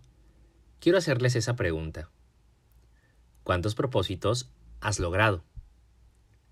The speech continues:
Y si piensas que no has hecho nada, que no iniciaste la dieta, o no comenzaste a hacer ejercicio, quiero que sepas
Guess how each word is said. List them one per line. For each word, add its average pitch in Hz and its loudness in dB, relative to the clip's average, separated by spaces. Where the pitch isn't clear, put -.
Y 120 -2
si 151 0
piensas 160 2
que 147 0
no 123 6
has 110 2
hecho 123 -2
nada, 82 -6
que 175 8
no 151 8
iniciaste 127 4
la 85 -2
dieta, 110 2
o 127 0
no 123 6
comenzaste 95 -2
a - -
hacer 80 -4
ejercicio, 82 -4
quiero 87 -4
que 120 0
sepas 90 -2